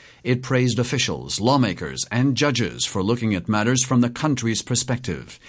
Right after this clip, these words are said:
It said the development of the Greater Bay Area and infrastructure projects like the Hong Kong-Zhuhai-Macau Bridge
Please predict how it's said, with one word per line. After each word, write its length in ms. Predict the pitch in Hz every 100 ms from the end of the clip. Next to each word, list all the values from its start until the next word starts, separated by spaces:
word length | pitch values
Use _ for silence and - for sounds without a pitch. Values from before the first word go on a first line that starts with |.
| - - -
It 160 | 101 85
said 200 | 104 85
the 80 | 82
development 600 | 92 90 107 92 90 95
of 80 |
the 100 | 82
Greater 340 | 80 87 117 113
Bay 220 | 110 117
Area 440 | 113 107 95 85 -
and 180 | 117 120
infrastructure 800 | 135 143 139 127 131 123 123
projects 640 | 120 - 120 87 65 - -
like 140 | 104
the 100 | 104
Hong 240 | - 127 123
Kong-Zhuhai-Macau 1500 | 113 107 90 120 107 98 87 87 - - 127 127 131 123
Bridge 440 | 104 127 90 82